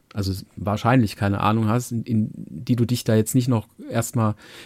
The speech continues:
riesig reinlesen musst und, äh, tausend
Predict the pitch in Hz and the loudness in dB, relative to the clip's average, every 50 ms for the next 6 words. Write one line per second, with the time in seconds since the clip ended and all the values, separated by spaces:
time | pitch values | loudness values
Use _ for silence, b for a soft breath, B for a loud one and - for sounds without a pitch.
0 | B B 113 107 120 147 175 180 160 147 131 - 131 139 139 131 147 151 143 127 | B B 0 2 4 4 4 4 4 4 2 2 2 2 2 4 4 4 4 4
1 | 131 139 147 135 131 123 123 127 139 131 - - - - 123 117 113 107 B B | 4 4 4 4 4 4 4 4 2 2 0 -6 -6 -2 0 0 0 0 B B
2 | B B B B B B B B - - 113 113 113 - _ 151 - 175 120 - | B B B B B B B B -2 0 0 0 0 -2 _ -10 -10 -10 -10 -12
3 | - - - 117 135 139 127 131 120 110 - - - - | -8 -2 2 2 4 4 4 4 2 2 0 -8 -14 -16